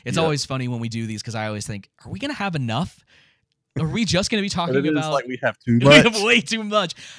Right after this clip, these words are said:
Speaker 1: Uh, I've been trying to talk about the Oscars for, like, a month.
Speaker 2: Weeks.
Speaker 1: And,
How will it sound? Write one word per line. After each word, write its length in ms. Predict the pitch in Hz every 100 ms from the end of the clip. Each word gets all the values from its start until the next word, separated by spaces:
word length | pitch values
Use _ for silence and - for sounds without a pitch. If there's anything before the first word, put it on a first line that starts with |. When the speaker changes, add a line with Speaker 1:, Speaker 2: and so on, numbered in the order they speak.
| -
Speaker 1:
Uh, 120 | 180 170
I've 120 | 196
been 100 | 233
trying 160 | 233
to 60 | 185
talk 120 | 190
about 120 | 180
the 120 | 165 -
Oscars 520 | 135 160 170 160 151
for, 120 | 143
like, 300 | 127 120 113 - _ _ _ _ _ _ _ _ 127
a 80 |
month. 440 | 131 123 131 165 131
Speaker 2:
Weeks. 440 | 95 190 - - -
Speaker 1:
And, 260 | 139 147